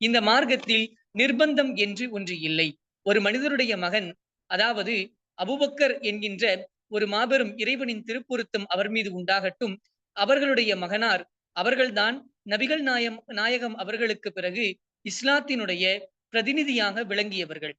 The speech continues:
ஒட்டுமொத்த உலக முஸ்லிம் சமுதாயத்திற்கும் தலைவராக விளங்கியவர்கள். ஆனால் அவர்களுடைய மகனார் அப்துர் ரஹ்மான் என்கின்றவர்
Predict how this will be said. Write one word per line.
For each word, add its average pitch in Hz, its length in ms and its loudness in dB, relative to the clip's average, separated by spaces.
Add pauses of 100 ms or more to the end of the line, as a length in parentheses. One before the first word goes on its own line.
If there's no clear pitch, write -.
(260)
ஒட்டுமொத்த 294 600 2
உலக 240 320 2
முஸ்லிம் 254 380 -4
சமுதாயத்திற்கும் 214 840 0 (360)
தலைவராக 247 520 4
விளங்கியவர்கள். 175 680 -6 (260)
ஆனால் 175 380 4 (360)
அவர்களுடைய 240 600 2
மகனார் 196 440 0 (220)
அப்துர் 226 360 -6
ரஹ்மான் 220 520 -2
என்கின்றவர் 196 640 -2